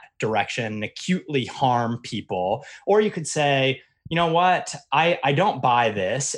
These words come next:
and I don't support it." So you kinda turn around and face the other direction. But unless you're actively moving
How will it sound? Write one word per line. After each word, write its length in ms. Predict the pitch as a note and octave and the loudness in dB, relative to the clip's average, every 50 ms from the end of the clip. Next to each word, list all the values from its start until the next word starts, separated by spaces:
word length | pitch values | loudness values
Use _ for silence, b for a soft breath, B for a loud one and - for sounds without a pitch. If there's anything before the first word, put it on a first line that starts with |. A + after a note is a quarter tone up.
| - | -8
and 460 | B2+ B2 B2 A#2+ A#2+ A#2 A2+ A2 G#2+ | -8 -6 -4 -2 -2 -2 -2 -2 -2
I 80 | A2+ B2+ | -2 0
don't 220 | B2 C#3 D#3 - | 0 0 0 0
support 420 | - - C#3 C#3 - - A2 G2+ G2+ | -2 -4 -6 -4 -2 -2 0 2 2
it." 140 | A2+ A#2+ - | 0 0 -2
So 100 | - C3 | -2 -2
you 80 | A2+ | -2
kinda 220 | - - D3 B2+ G#2+ | -2 -2 -2 -2 -2
turn 280 | - - - F3 F3 | -2 -2 -2 0 0
around 340 | E3+ C#3+ C3 A#2 A2 A#2 A2+ | 0 0 0 0 0 -2 -4
and 100 | A2+ A2 | -6 -6
face 220 | - C3+ B2+ A2+ - | -4 -4 -4 -4 -4
the 140 | - A#2+ A2 | -2 -2 0
other 180 | G#2+ A2+ G2+ | 0 -2 -4
direction. 600 | F#2 G#2+ G#2 B2 D#3 D#3+ - - - - G#3 G#3 B B B B B | -4 -4 -2 -2 -2 -2 -2 -4 -6 -4 -6 -6 B B B B B
But 100 | - E3 | -2 0
unless 380 | D#3+ E3 E3+ F#3 G3 A3 - - | 0 0 -2 -4 -6 -6 -6 -6
you're 140 | G3 - - - - - - | -8 -8 -8 -6 -4 -4 -4
actively 600 | G3 G3 - - G3 G3 F3+ D#3 D#3+ E3 D3+ C#3 | -4 -6 -6 -4 -4 -4 -4 -2 -2 -2 0 0
moving 540 | C3 B2 C3 C3+ D3 D#3 D3+ D3+ D3 C3 | 0 2 2 2 2 2 2 0 -2 -2